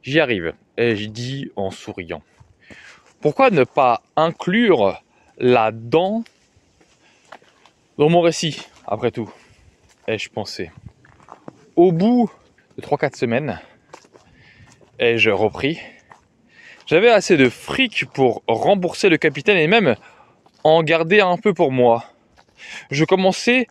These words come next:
de toute façon à en avoir marre de tout ce cirque. Les combats craignaient vraiment, même si je les remportais tous, ai-je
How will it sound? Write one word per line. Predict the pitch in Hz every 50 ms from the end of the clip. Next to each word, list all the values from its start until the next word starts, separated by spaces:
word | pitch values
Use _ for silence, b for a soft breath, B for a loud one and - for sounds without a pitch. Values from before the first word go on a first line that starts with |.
| b b b b -
de | 139
toute | - 180 165 -
façon | 175 165 - - - 220 226 226
à | 175 143
en | 143 147 147 147
avoir | 143 139 135 143 151 147 139 147
marre | 147 151 160 156 139 117 104 95 101 98 - b b b b b b -
de | 147 143
tout | - 202
ce | 185 - 120
cirque. | 117 - - 131 120 - - 127 110 B B B B B
Les | 147 160
combats | 170 - 180 185 175 196 185 170
craignaient | - - - - 180 165 165 165 156
vraiment, | 139 127 135 147 160 180 175 156 - B B B B B B B - -
même | 147 170 180 175
si | - - - - - 190 190 175 165 147 123 120
je | 120 - 135
les | 131 127 127 127 117 107
remportais | 107 104 120 131 131 - 143 131 - - 135 117
tous, | - - 185 196 - - - 123 107 90 - - _ _ _ -
ai-je | 123 131 131 123 117